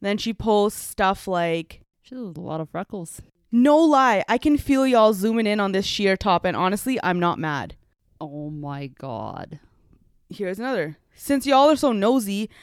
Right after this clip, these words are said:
Speaker 1: I'm answering questions from the comments. Drop a question, I'll pick some and answer some. Winner might go main." I don't know what the fuck that means. Okay?
Speaker 2: Oh my God, I can't believe this.
Speaker 1: It gets fucking worse, Graveen.
Speaker 2: What?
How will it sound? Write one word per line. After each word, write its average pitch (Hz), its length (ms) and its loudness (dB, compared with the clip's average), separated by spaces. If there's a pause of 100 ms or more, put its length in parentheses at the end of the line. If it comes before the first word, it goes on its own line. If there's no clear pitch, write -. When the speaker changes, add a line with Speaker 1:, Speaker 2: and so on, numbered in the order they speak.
(140)
Speaker 1:
I'm 240 160 -4
answering 247 420 -2
questions 214 560 -4 (120)
from 196 180 -6
the 196 60 -6
comments. 180 400 -6
Drop 214 180 -2
a 247 60 -8
question, 240 400 -4
I'll 202 120 -4
pick - 220 -8
some 196 260 -6
and 180 100 -6
answer 185 260 -8
some. 165 220 -8
Winner 185 320 -4 (540)
might 170 260 -6
go 170 180 0
main." 143 420 -8 (300)
I - 60 -8
don't 180 60 -4
know - 40 -4
what 170 80 -10
the - 60 -20
fuck 165 140 -12
that 151 120 -12
means. 101 320 -16 (320)
Okay? 180 280 -6 (540)
Speaker 2:
Oh 175 600 -16
my 170 320 -12
God, 160 300 -12
I 160 140 -12
can't 165 340 -12
believe 156 400 -8
this. 139 560 -10 (480)
Speaker 1:
It 240 80 0
gets 254 200 -2
fucking 240 300 -4
worse, 160 380 -6 (120)
Graveen. 180 100 -6
Speaker 2:
What? 202 380 -2